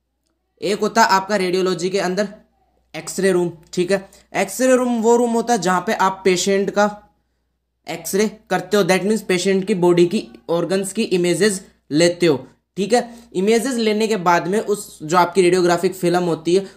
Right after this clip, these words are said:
उसको प्रोसेस कराया जाता है, उसको दूसरे रूम में कराया जाता है। तो वो जो रूम होता है उसे डार्क रूम बोला जाता है,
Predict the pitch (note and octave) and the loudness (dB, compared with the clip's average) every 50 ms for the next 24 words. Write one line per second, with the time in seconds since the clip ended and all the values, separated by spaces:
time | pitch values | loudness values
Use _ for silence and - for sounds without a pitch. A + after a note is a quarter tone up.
0 | _ - D#3 - G#3+ G3+ - - F3+ E3 D#3+ - G3+ G#3 G#3 - F#3 E3+ D#3+ D#3 | _ -10 -4 -2 -2 -2 0 2 2 2 4 4 0 -2 -2 -2 -2 0 2 2
1 | D3+ D#3 D3+ C#3+ D3 D3 D3 - G3 - - F#3+ F#3 - - G#3 E3 C#3+ C#3+ F#3+ | 2 0 0 0 -2 -2 0 2 2 2 2 0 -2 0 -2 -2 -2 0 0 0
2 | A3+ - - A#3+ B3+ B3 G#3 G#3 G3 F#3+ F#3 F#3 F3 F3+ E3+ D#3+ D#3 D#3 D3+ F3+ | 2 2 2 4 4 4 4 2 2 2 -2 -2 -2 -2 -2 0 0 0 0 -2
3 | F3 - G3+ F#3+ G3 - - - _ _ - F3 E3 E3+ A3 B3+ G#3 B3+ B3+ A#3 | 0 0 -2 -2 -2 -12 -20 -20 _ _ -6 -4 0 4 4 4 4 4 2 2
4 | A3 A3 A3 G#3 F#3+ F3+ - - G#3 G#3+ G#3+ G#3+ - E3+ - G3+ F#3+ D#3 C#3+ D#3 | 2 2 2 0 -2 -4 -2 0 0 0 0 -2 -6 -4 -2 -2 -2 2 2 2
5 | D3 D#3+ D#3+ D#3 - E3 F3+ F#3+ G3+ G3 E3+ D#3 D3+ C#3+ D3 D3+ D#3 C3+ C3 B2 | 2 2 0 -2 -2 0 0 0 0 0 0 0 2 2 2 2 0 0 -2 -6
6 | B2 - B2 A2+ B2 A2+ | -4 -6 -6 -6 -6 -8